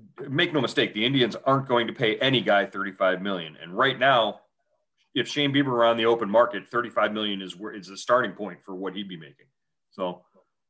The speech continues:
uh, and, and that's the unfortunate, and that's what Trevor Bauer always railed about, you know, as, as, uh, when, when he was here, and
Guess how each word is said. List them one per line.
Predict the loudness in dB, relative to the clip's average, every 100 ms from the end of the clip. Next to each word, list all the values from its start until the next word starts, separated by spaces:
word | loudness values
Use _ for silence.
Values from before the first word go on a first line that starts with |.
| -4
uh, | 0 2 0 -4 -8 _ _ _ -4
and, | -2
and | 0 2
that's | 2 2
the | 0
unfortunate, | -2 0 -2 -2
and | 0
that's | 0 0
what | -4 -2
Trevor | 0 2
Bauer | 2 4 4 4
always | 4 2 0
railed | 0 2 2 2
about, | 0 -2 -4 _
you | -4
know, | -2 -2 -8 _ _ _ _ _
as, | -4 -4 -6
as, | -4 -2 -2 0
uh, | 2 2 0 -4
when, | -8 -8
when | -6
he | -6
was | -6 -2
here, | 0 0
and | -2 -6 -8